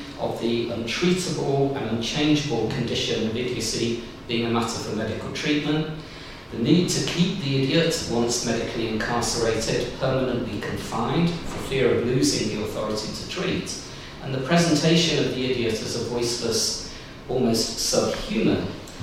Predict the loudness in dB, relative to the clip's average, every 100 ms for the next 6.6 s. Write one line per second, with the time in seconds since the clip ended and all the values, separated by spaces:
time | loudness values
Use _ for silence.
0 | -8 -8 0 4 4 4 4 4 2 2
1 | 2 2 2 0 -2 -2 0 0 0 -2
2 | -4 -8 -4 -2 -2 -2 0 2 0 -2
3 | -2 -2 -2 -4 -6 -2 2 2 2 0
4 | -2 -2 2 4 4 2 -2 -4 -8 -12
5 | -6 -2 2 2 2 0 0 0 0 -2
6 | -2 -4 -4 -4 -6 -6